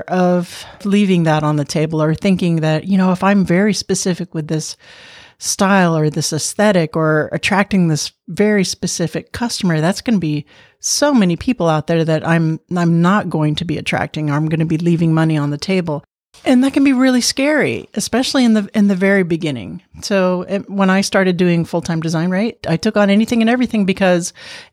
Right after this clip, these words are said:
A, I needed the experience, B, I needed the money, C, full transparency, I needed to make some mistakes. I needed to know what I didn't know. I lost a lot of <laughs> money that way, but I also learned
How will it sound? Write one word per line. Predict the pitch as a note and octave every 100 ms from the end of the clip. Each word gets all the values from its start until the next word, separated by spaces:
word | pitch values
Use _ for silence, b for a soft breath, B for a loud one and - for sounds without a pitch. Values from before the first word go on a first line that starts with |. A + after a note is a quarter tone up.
| -
A, | G3+ G3 F3+ F#3
I |
needed | F3 F3 F3
the | E3
experience, | D#3 - E3+ D#3 E3+ A3 - - - F3
B, | G3+ G#3 F#3+ E3+
I |
needed | E3+ E3 D#3+
the | D#3+
money, | F3 F3+ E3 E3+ b b b b
C, | - - A#3 F#3+ F#3 G#3 -
full | - A#3
transparency, | - G#3 F#3 - A3 A#3 F3+ F#3 F3+ - -
I | F#3
needed | G3 F#3 G3
to | G3
make | G3+ -
some | G#3+
mistakes. | G3 - G#3+ D4+ - - - -
I | -
needed | F#3+ G3 G3+ G3+
to |
know | F#3 F#3 F3+
what | E3
I | E3
didn't | D3+ D#3 D#3+ -
know. | A#2+ D2+ - b b b b b b
I | -
lost | D#3 C#3 F3 -
a |
lot | E3 B3+
of | - - -
<laughs> |
money | A3+ A#3 C4+
that | G#3 G#3+ D3
way, | D#3 D3+ G3+ B B B B B -
but | A3 A3
I | G#3
also | A3+ - F#3+
learned | D#3 E3 F#3+ D3+ D3